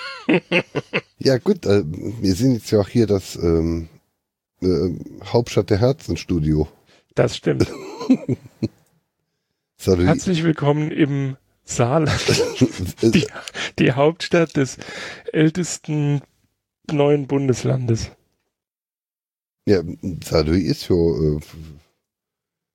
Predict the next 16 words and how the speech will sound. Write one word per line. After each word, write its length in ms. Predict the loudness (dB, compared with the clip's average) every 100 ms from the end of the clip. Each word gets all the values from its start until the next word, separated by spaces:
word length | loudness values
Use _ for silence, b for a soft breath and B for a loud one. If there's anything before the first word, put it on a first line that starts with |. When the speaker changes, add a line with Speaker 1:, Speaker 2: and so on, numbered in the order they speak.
| _ 0
Speaker 1:
Die 80 |
Speaker 2:
au-, 80 | 4
Speaker 1:
heimliche 400 | 4 2 0 0
Hauptstadt 500 | -2 -2 -2 0 0
Speaker 2:
<laughs> 100 | 0
Speaker 1:
des 80 | 0 2
Speaker 2:
aus-, 140 | 2
Speaker 1:
Saarlandes. 440 | 4 2 2 2
Speaker 2:
au-, 40 | 2
ausgesprochenermaßen, 1600 | 0 0 -6 -4 -2 -2 2 2 4 2 0 0 0 4 4 2
äh, 40 |
die 180 | -2 0
heimliche 360 | 2 2 0 0
Hauptstadt 460 | 0 -2 -14 -18
des 100 | -20 -20 _ _ _ _ _ _ _ _ _ _ _
Saarlandes. 680 | -2 2 4 2 -4 -12